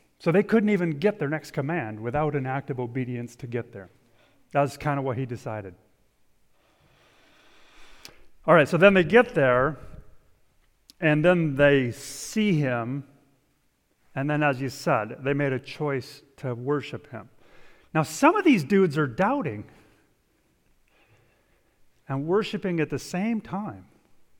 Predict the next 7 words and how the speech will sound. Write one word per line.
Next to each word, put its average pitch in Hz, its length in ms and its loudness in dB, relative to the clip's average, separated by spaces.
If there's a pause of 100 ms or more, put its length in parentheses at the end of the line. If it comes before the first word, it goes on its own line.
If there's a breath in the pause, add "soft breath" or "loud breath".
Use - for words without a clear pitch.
(4000 soft breath)
So - 160 -4
you 160 140 2
have 196 320 -4
people 196 400 -2
that 147 160 0
are 139 100 0
doubting 139 800 -2